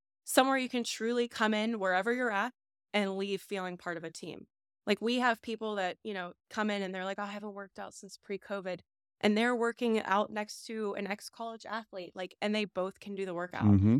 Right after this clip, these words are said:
Speaker 1: And, like, that's what's super cool, and they respect each other. Another thing that F forty-five kinda does is, like, no mirrors. Like, we don't want you to look at yourself. Like, the coaches will help you if your form's way off, but, like, we don't want you to look at other people or look at yourselves. Like, just focus on the,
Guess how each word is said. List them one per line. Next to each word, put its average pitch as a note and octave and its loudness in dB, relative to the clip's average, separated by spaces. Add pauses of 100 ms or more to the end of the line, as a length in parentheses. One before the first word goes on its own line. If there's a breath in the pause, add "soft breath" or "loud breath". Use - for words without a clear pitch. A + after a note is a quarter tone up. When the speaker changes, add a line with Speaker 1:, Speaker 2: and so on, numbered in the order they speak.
(160)
Speaker 1:
And, G#3+ 0
like, G3+ 0
that's G3 4
what's - -4
super G#3 -8
cool, G3 -2
and F#3 -2
they E3+ -2
respect E3+ -10
each F#3 -10
other. F3 -4 (380)
Another G3 2
thing G3+ -8
that F#3+ -6
F F3+ -4
forty-five F3+ -10
kinda F3 -12
does E3+ -8
is, F3 -14
like, F3 -10
no G3+ 0
mirrors. F#3 -6
Like, F3+ -6
we G3 -4
don't G#3+ 2
want G3 0
you G3 -6
to F#3+ -2
look F3 -4
at F#3 -2 (260)
yourself. F#3 2
Like, - -4 (260)
the A#3+ 8
coaches C#4+ -2
will A3 -4
help F#3+ -4
you F#3 -6
if F#3 -16
your F3+ -16
form's F3+ -6
way F3 0
off, G#3 4 (340)
but, A#3 10
like, G#3 4 (420)
we A#3 6
don't C#4 6
want B3 4
you A#3+ 0
to A3+ 2
look G#3+ 0
at A3+ 2
other G#3+ 0
people G#3 0
or F3 4
look F#3+ 0
at G3 -4
yourselves. F#3 -2
Like, G3+ -4
just - -8
focus G#3 -2
on A#3 0
the, G3+ -4